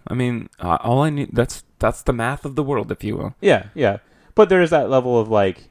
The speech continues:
Speaker 2: for these advanced sciences, you know, like, the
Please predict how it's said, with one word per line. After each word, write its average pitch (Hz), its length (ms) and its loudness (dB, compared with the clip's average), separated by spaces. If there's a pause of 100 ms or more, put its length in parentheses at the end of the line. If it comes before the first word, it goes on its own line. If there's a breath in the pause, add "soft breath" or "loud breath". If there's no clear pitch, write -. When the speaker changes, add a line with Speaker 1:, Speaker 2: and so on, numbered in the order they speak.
Speaker 2:
for 107 540 0
these 101 220 -4
advanced 95 440 -6
sciences, 92 760 -8
you 107 100 -10
know, 95 160 -8
like, 85 420 -8
the - 160 -14